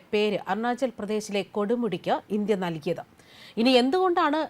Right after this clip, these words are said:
ദലൈലാമയുടെ പേര് നൽകിയപ്പോൾ ചൈന ഇത്തരത്തിൽ, ആ, പ്രതിഷേധിച്ച അല്ലെങ്കിൽ, ഏ, ഇത്തരത്തിൽ കലിയിളകിയതെന്ന് ചോദിച്ചാൽ, ആ, ചൈനയെ പേടിച്ച് ടിബറ്റൻ ആത്മീയ നേതാവ് ദലൈലാമ അഭയം പ്രാപിക്കാൻ ഓടിയെത്തിയത്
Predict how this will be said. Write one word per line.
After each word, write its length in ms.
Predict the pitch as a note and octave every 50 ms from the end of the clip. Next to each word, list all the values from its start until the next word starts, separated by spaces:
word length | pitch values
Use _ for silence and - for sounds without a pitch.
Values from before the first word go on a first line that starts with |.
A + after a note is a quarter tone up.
| - -
ദലൈലാമയുടെ 760 | F#3 G#3+ A3+ A#3+ C4+ D4+ E4 E4 D#4+ D4+ D4+ D4 D4 D4 C#4 -
പേര് 180 | B3+ B3 B3 B3+
നൽകിയപ്പോൾ 580 | A#3 A#3 G#3+ G#3+ G#3 A#3 A3 - F3+ G#3 C#4+ - - - - - _ - -
ചൈന 400 | - F#4 F#4 G4+ A4 G4+ D#4+ G#3+ -
ഇത്തരത്തിൽ, 540 | C4 C4 - D#4 D#4+ D4+ - G#3+ F#3 G3 G3+ G3+
ആ, 140 | G3+ G3+
പ്രതിഷേധിച്ച 640 | G3+ G3 - - A3 B3 A#3+ - C#4 C4 A3 G3+ -
അല്ലെങ്കിൽ, 340 | A3 A3 A#3+ C#4 C#4 D4 D4
ഏ, 260 | A#3+ B3 B3 A#3+ B3
ഇത്തരത്തിൽ 420 | B3 B3 A#3+ C#4+ C4+ B3+ C4+ B3+ A#3+ - -
കലിയിളകിയതെന്ന് 720 | B3+ A#3+ B3+ C#4 D#4 D#4+ C#4+ A#3+ A#3 G3+ A3+ A3 G3+ G3 G#3+
ചോദിച്ചാൽ, 540 | G3+ - G3+ G3 F#3+ - - E3+ F#3+ C4+ E4 - - - - - - - -
ആ, 100 | B3 B3
ചൈനയെ 460 | B3 - F4 E4 F#4 G4+ G#4+ A4+ A4
പേടിച്ച് 420 | G#4+ - C#4 B3 A#3+ F#3+ - G3+ E3+ -
ടിബറ്റൻ 420 | C4 B3 B3 D4 - - D#4 C#4+ C4 -
ആത്മീയ 420 | G#3 G#3 A#3 A3+ - - A#3+ A#3+ A#3
നേതാവ് 400 | A3 G#3 G3 G3 F#3 E3 D#3+ D#3+
ദലൈലാമ 680 | D#3+ F#3 G3+ G3+ A3+ B3 B3+ A3 G#3+ F3+ E3 F3 - -
അഭയം 420 | G3 G#3 G3 A#3+ C4+ C#4+ C#4+ C4+ A3+
പ്രാപിക്കാൻ 480 | - G3+ F#3 F3 F#3 F3 - F#3+ F#3 -
ഓടിയെത്തിയത് 720 | - F3+ F#3+ G3+ G#3 G#3 F3 E3 - G#3+ G3 D#3+ E3 A#3